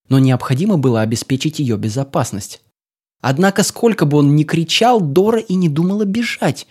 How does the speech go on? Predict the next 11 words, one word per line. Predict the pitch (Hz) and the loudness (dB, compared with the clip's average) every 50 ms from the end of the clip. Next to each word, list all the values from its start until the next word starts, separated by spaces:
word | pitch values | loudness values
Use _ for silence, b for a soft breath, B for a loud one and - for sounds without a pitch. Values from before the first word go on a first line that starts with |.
| b b b | b b b
в | b 117 139 | b 2 2
нерешительности | 147 143 135 131 120 - - 170 175 - 208 214 220 196 - - 175 | 4 4 4 2 0 -2 -2 -2 0 0 0 0 0 -2 -2 -2 -2
застыв | 135 135 117 - - 117 - | 0 0 -2 -2 -4 -8 -6
неподалёку. | - 120 - 123 117 135 131 123 107 - - 104 - _ _ _ _ _ _ _ _ _ _ _ _ _ _ _ _ _ _ _ _ _ _ - | -6 -6 -6 -4 -2 0 0 0 0 -2 -6 -14 -14 _ _ _ _ _ _ _ _ _ _ _ _ _ _ _ _ _ _ _ _ _ _ -6
Вот | 127 123 196 254 247 | -2 0 0 0 0
русалка | 202 151 - - 143 139 131 131 120 | 0 -2 0 0 -2 -2 -2 -2 -4
шагнула | - 135 110 139 185 233 214 175 | -2 -2 0 2 2 4 4 4
ближе, | 135 117 139 135 131 127 117 107 135 156 180 - _ _ _ - | 4 4 2 2 2 2 0 0 0 0 -2 -4 _ _ _ -2
вот | 123 185 240 208 | 2 2 2 4
девочка | 175 190 214 196 196 - - - - - - - | 4 4 4 4 2 0 -2 -4 -6 -4 2 4
ойкнула, | 175 156 135 127 - - 160 160 175 185 | 6 6 6 4 2 0 0 2 0 -2